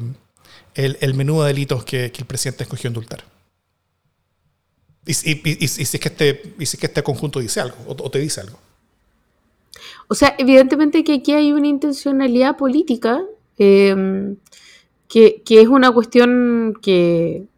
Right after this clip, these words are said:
Speaker 2: está clara desde el día uno, que como, como dijo La Moneda, ha sido transparente desde el día uno, o sea, él siempre, él prometió que iba a hacer esta cuestión. Eh, no,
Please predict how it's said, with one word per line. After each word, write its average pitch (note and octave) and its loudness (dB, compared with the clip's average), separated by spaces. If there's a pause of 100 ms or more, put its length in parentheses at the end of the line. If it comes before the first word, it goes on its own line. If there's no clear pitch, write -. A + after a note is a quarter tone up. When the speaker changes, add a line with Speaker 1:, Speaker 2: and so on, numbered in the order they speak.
(180)
Speaker 2:
está E3 -6
clara G#3+ 6
desde G#3+ 4
el F#3 0
día F#3+ 2
uno, C4 0
que G#3+ -2
como, F#3 -2
como F#3+ -4
dijo G#3 0
La G3+ 2
Moneda, G3+ -2
ha - -6
sido G3+ -4
transparente B3 2
desde A3 0
el G#3 -8
día A3+ -2
uno, B3 -2
o A#3 -2
sea, - -8
él G#3 -8
siempre, G#3+ -6
él G3+ 0
prometió G#3+ 4
que C4+ -4
iba C4+ -2
a C#4 0
hacer C4 -8
esta C#4 -10
cuestión. B3+ -6 (560)
Eh, F#3 2
no, - -6